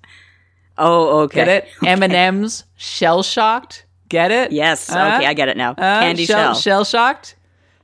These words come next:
Speaker 2: See,
Speaker 1: Someone got paid a million
Speaker 2: it works
Speaker 1: dollars
Speaker 2: on
Speaker 1: for that
Speaker 2: so many
Speaker 1: pun.
Speaker 2: levels because shell-shocked is a term. Okay, you get what I mean.
Speaker 1: Too bad for the, too bad the game sucks.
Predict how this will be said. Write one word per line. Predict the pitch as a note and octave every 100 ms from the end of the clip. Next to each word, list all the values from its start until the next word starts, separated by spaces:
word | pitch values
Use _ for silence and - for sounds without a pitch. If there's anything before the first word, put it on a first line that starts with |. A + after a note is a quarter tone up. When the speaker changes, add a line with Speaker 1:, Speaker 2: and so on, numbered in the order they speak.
| _ _
Speaker 2:
See, | - - A3+
Speaker 1:
Someone | G3+ D3+
got | D3 C#3
paid | D3+
a |
million | C#3+ A3
Speaker 2:
it | B3
works | C#4 C#4
Speaker 1:
dollars |
Speaker 2:
on | C4
Speaker 1:
for |
that | B3
Speaker 2:
so | C#4
many | C4 B3
Speaker 1:
pun. | G#3
Speaker 2:
levels | B3+ A#3+ E3 D3
because | - G#3+ A3 F#3+
shell-shocked | - C4 C#4+ C#4 A3+ G#3+ A3
is | F3+
a |
term. | - - C4 B3+ G#3+ F3
Okay, | F3+ E3+ - C3+
you | C3+
get | C3 A#2
what | A#2
I | G#2+
mean. | C3 B2 _ _ _ _ _
Speaker 1:
Too | - D#3+
bad | D3
for | C#3+
the, | B2+
too | B2 F3+
bad | F3 B2
the |
game | B2 E3+
sucks. | - - -